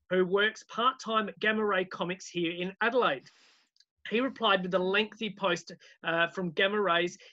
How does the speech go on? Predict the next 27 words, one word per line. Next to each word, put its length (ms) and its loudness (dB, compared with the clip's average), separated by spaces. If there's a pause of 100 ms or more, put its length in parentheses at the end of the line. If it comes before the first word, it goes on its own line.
(120)
uh, 320 0
that 200 0
was 120 -4
sent 200 -2
to 60 -6
all 300 4
their 140 2
loyal 340 0
customers. 640 -6 (360)
But 160 -2
to 100 -14
sum 260 4
it 80 2
up, 220 2 (140)
they 220 0
are 140 -4
still 600 -4
open 340 -2
through 180 -6
this 240 -12
crazy 480 -2
period, 460 2 (320)
even 400 0 (100)
without 540 0
new 160 -2
comics 440 -6
arriving 720 0